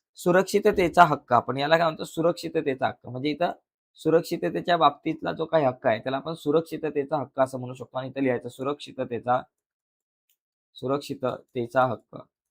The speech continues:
ओके? हक्क, या हक्काला आपण सुरक्षिततेचा हक्क म्हणतो. एखाद्या उत्पादनाला विशिष्ट नाव देणे. विशिष्ट नाव देतो म्हणजे त्याचं आपण मुद्रीकरण करतो. मराठीमध्ये त्याला आपण म्हणू मुद्रीकरण.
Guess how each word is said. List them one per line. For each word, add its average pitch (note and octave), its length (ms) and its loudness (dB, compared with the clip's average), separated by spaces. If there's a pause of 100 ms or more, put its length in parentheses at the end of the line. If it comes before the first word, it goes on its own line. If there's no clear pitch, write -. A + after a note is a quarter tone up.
(120)
ओके? - 300 -6 (480)
हक्क, - 200 -10
या B2+ 200 4
हक्काला B2+ 300 0
आपण C#3 180 -2
सुरक्षिततेचा A#2+ 720 -6
हक्क - 200 -6
म्हणतो. A#2 360 -10 (340)
एखाद्या G3 480 8
उत्पादनाला F3+ 760 4
विशिष्ट E3 480 -2
नाव C3+ 400 8
देणे. G2+ 220 -2 (460)
विशिष्ट F3 360 0
नाव F3 320 8
देतो F3 240 0
म्हणजे E3+ 200 2
त्याचं E3+ 180 0
आपण F3 180 4
मुद्रीकरण D3+ 640 2
करतो. A#2 240 -6
मराठीमध्ये C#3 560 2
त्याला C#3+ 140 0
आपण C#3+ 200 0
म्हणू C#3 140 -12
मुद्रीकरण. C3+ 580 -6